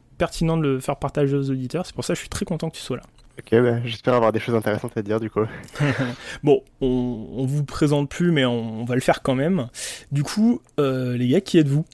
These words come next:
Speaker 2: Euh, bah, je vais commencer. Euh, donc moi, je m'appelle Jean-Emmanuel Deprat. Euh, je suis joueur professionnel de Magic depuis, euh, plusieurs années déjà. Euh, j'ai, j'ai percé la, l'année précédant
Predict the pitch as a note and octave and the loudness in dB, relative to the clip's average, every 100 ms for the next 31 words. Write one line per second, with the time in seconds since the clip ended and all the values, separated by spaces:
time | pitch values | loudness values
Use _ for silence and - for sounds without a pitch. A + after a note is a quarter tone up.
0 | - - - - - - - - - _ | -4 -2 -4 -8 -12 -18 -20 -20 -20 _
1 | _ _ _ _ _ _ _ _ _ _ | _ _ _ _ _ _ _ _ _ _
2 | _ _ - A#2 G#2+ G#2+ G2+ G#2 G#2 G#2+ | _ _ 0 2 2 0 -4 -6 -6 -4
3 | A2 A2 - D#3 E3+ - A#2 G#2+ G#2+ G#2 | 0 0 4 4 4 4 4 4 4 2
4 | G2+ A2+ A2+ G#2+ G2+ G#2 G2+ A2+ A2 G#2+ | 0 2 2 0 -4 -4 0 2 4 2
5 | G#2 G#2 - A2+ C3 C#3 D3+ - G#2+ G#2 | 0 -4 2 6 6 6 4 0 -2 -2
6 | G#2 - A2 A2 G#2+ G#2+ A2 A2 A2 - | -6 -10 -4 -2 0 -2 2 2 2 -2
7 | - G#2 - A2 A2+ G#2 G#2 G2+ A2+ A2+ | -14 -8 -2 0 2 0 -2 0 -2 -2
8 | G#2 - - G2+ G#2 G#2+ G#2 - G#2+ A2 | -6 -8 -6 -2 0 0 -4 -8 -2 0
9 | G#2+ A2 G#2+ G2+ G#2+ A#2 C#3+ C#3 D#3+ G#2+ | 2 2 2 2 4 4 4 -4 -8 -4
10 | A2 A2 G#2+ - - - G#2 G2+ G#2+ G#2 | -2 -2 -4 -6 -6 -4 -6 -4 -4 -4
11 | - A2+ G#2+ G#2 A2 A2 G#2+ A2 G#2+ - | -2 0 2 0 0 0 2 4 2 0
12 | - - G#2+ G#2+ G#2 | -4 -2 0 2 2